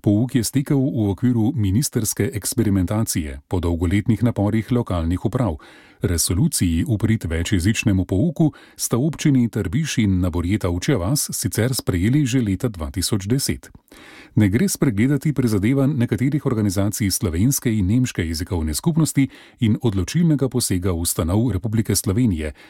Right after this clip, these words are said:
ki so zagotovile učiteljici za letošnje šolsko leto. Prva je na razpolago od šestnajstega novembra,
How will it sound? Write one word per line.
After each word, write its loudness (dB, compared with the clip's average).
ki 0
so 0
zagotovile 0
učiteljici 2
za 0
letošnje 0
šolsko -2
leto. 0
Prva 0
je -2
na 0
razpolago 0
od -2
šestnajstega -2
novembra, 2